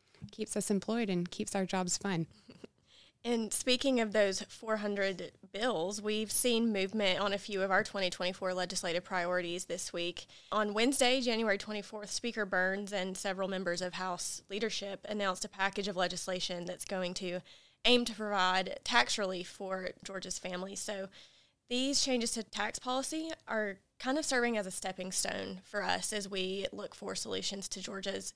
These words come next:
Speaker 2: workforce housing shortage, as well as the child care shortage and, and just access to home ownership in general. But Katie is our in-house tax expert, so I'm just gonna let her explain exactly what these bills will do.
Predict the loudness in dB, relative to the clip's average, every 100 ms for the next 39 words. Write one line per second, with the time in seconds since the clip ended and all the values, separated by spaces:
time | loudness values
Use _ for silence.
0 | -2 0 0 -2 -2 0 2 0 0 0
1 | 2 0 -2 -6 -8 -20 -20 _ -6 -2
2 | 0 0 0 -2 -4 -14 -12 0 2 2
3 | -2 -2 0 2 2 0 -2 -4 -6 -4
4 | -4 -2 -2 0 0 0 -2 -4 -6 -6
5 | -4 -4 -4 -4 -4 -2 0 0 0 0
6 | 0 -2 -6 -20 _ -2 0 0 0 0
7 | 2 2 2 2 -2 -2 -4 -4 -4 -2
8 | -2 -4 -4 -4 -2 0 0 0 -4 -4
9 | -2 -2 0 -2 -2 -4 -4 -4 -2 0
10 | 0 -4 -6 -6 -6 -6 -10 -12 -8 -6
11 | -6